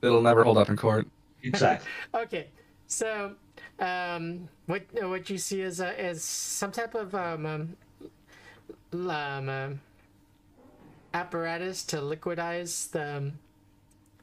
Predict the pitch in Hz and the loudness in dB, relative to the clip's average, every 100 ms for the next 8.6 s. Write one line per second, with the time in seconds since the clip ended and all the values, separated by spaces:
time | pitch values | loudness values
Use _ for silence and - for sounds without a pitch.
0 | - 160 147 - 147 151 202 214 _ _ | -8 -6 -6 -6 -4 -4 -6 -12 _ _
1 | _ _ _ _ _ _ _ 156 107 95 | _ _ _ _ _ _ _ 8 8 4
2 | - _ _ _ _ _ - 151 143 - | -6 _ _ _ _ _ -8 -6 -6 -4
3 | 208 226 220 196 - 202 180 175 170 175 | -4 -4 -6 -6 -6 -4 -4 -4 -4 -4
4 | - 175 165 160 - 175 170 185 165 151 | -4 -4 -4 -6 -6 -6 -4 -6 -4 -8
5 | 143 - - - - - - - 151 143 | -10 -20 -20 -20 -20 -20 -10 -6 -4 -4
6 | 160 175 190 196 202 208 202 160 - 165 | -4 -4 -4 -4 -4 -6 -8 -8 -4 -4
7 | 160 147 131 160 - 180 156 151 151 151 | -4 -4 -4 -4 -4 -4 -2 -4 -4 -4
8 | 147 - 160 143 139 | -4 -4 -4 -4 -4